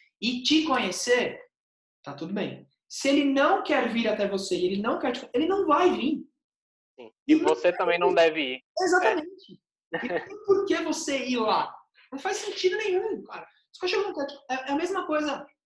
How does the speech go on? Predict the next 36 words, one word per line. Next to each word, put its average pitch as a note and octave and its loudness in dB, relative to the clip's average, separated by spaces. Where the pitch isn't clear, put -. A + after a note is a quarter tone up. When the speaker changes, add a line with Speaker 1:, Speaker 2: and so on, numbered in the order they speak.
Speaker 1:
vamos B3+ -6
falar, A#3 -2
né? G#3+ -10
De F3 -10
uma, G3 -2
eu, G3 -8
eu, G3 -16
eu G3 -2
já G3 -8
tô A3 -10
fora F#3 -4
aí E3 -6
do, E3 -8
do, D#3+ -12
das E3+ -6
baladas E3 -4
faz E3 -10
tempo, F#3+ -12
né? D#3 -20
Tô D#3+ -14
casado D#3+ -8
há D3 -6
um D3+ -18
tempo, G#3 -12
é, E3 -6
tô G3+ -14
fora F3+ -4
das F3 -6
baladas, F3 -2
mas D#3+ -8
em, F3+ -10
em F#3+ -4
relações, G#3 0
né? G3+ -2
Tipo, - -8
homem, F#3 0